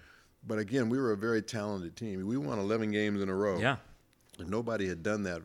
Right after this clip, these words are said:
Speaker 1: for a long time, and
Speaker 2: Mm-hmm.
Speaker 1: it took a long time before somebody else did it again. So, um, again, that was one of those teams that you really wish w-, would have gone further because it
Speaker 2: Sure.
Speaker 1: was a good enough team to win it all, I thought.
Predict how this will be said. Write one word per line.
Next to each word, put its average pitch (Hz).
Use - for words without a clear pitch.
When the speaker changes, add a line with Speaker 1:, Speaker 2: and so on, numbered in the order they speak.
Speaker 1:
for 92
a 87
long 98
time, 101
and 117
Speaker 2:
Mm-hmm. 131
Speaker 1:
it -
took 120
a 98
long 101
time 95
before 95
somebody 92
else 92
did 92
it 85
again. 82
So, 92
um, 90
again, 107
that 117
was 113
one 110
of 110
those 104
teams 110
that 98
you 107
really 113
wish 107
w-, 92
would 110
have 87
gone 104
further 98
because 90
it 95
Speaker 2:
Sure. 120
Speaker 1:
was 95
a -
good 113
enough 101
team 98
to 87
win 87
it 82
all, 82
I 78
thought. 69